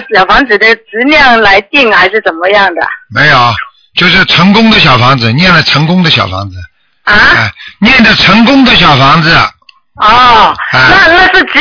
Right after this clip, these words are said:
Speaker 1: 量比那个张数更重要是吧？
Speaker 2: 那当然了，嗯。
Speaker 1: 哦，
Speaker 2: 嗯。
Speaker 1: 好。呃，另外第二个问题就是我国内那个有个那个医生女儿，她那个肩膀上还有背上都有一颗痣，那这样的痣是不是要去掉好不好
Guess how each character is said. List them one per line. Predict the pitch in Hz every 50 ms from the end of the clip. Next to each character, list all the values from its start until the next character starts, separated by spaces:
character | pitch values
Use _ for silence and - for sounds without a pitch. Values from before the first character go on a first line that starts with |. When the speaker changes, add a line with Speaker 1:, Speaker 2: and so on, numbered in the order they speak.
| 349 392
Speaker 1:
量 | 392 370 339
比 | 277 269 254
那 | 277 320
个 | 311 330 320
张 | - - 330 320 320
数 | 320 320 294
更 | 302 294 294 277
重 | 302 294 277 277
要 | 277 269 247 247
是 | 240 - 247
吧？ | 226 214 202 - - - - - -
Speaker 2:
那 | 160 180 196 185 175 156
当 | 151 139 143
然 | 135 120 113 107
了， | 101 87 85 - - -
嗯。 | 107 104 98
Speaker 1:
哦， | - 180 175 170 170 165 147 - - -
Speaker 2:
嗯。 | - 196 185
Speaker 1:
好。 | - 208 202 180 - - - - -
呃， | - 254 277
另 | 294 339 370
外 | 359 349
第 | 349 - 370
二 | 349 330
个 | - 330
问 | 339 339 320 294
题 | 262 277 277
就 | 285 330 -
是 | - 311 320 302 294 269
我 | 240 226 220 214 214 208 202 202 - - - - - - - - - _ _
国 | - 262 277 311
内 | 349 349 359 339
那 | 339 330
个 | 311 311 277
有 | 254 233 226
个 | 247 302
那 | 311 311
个 | 311 285 254 247
医 | 277 285 -
生 | 339 302 285 294 269
女 | 220 202
儿， | 196 208 233
她 | 233 - 311
那 | 320 330
个 | 330 - -
肩 | - 330 359 339 349 320
膀 | 269 - - 185 220
上 | - 294
还 | 285 262 262
有 | 294 285 220
背 | 196 - 330 320 285
上 | 233 - 302 277 262
都 | 285 285
有 | 269 202 180 - - 294 220 208
一 | 240 262
颗 | 254 - 330 302 277
痣， | - - - 294 285 214 - - - - - -
那 | - 311 311
这 | 247 320 320
样 | 285 302 277 269 240
的 | 254
痣 | 220 - 277 285 247
是 | - 269
不 | 233
是 | 233 233
要 | 247 247 226
去 | 226 - - - 233
掉 | 220 214 196
好 | 196 170 131
不 | - 220
好 | 202 - -